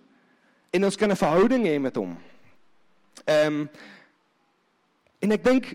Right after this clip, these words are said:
wat ek graag sal wil by uitkom vanaand is dat ons sal sien en dat ons sal besef dat die Heilige Gees kan in ons woon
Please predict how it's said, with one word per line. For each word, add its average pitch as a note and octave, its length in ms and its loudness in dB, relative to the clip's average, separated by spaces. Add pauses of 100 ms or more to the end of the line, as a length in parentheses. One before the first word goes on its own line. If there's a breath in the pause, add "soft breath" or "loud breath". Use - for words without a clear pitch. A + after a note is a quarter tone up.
wat G3 220 0
ek G#3 100 -8
graag B3+ 360 2
sal A#3 200 2
wil G3+ 160 4
by F3 140 0
uitkom F#3 400 2
vanaand C#3 420 -2
is D3+ 100 -6
dat E3 180 -2
ons A#3 220 2
sal B3 140 2
sien A3 580 -2 (440 loud breath)
en F#3 100 0
dat G3 140 2
ons G3 120 -2
sal G#3+ 160 2
besef F#3 800 -2 (400 soft breath)
dat D#3+ 300 -2
die F#3+ 100 0
Heilige F3+ 340 0
Gees - 360 -2
kan D#3+ 180 -4
in F3+ 140 -2
ons F3+ 260 -2
woon G2+ 360 -6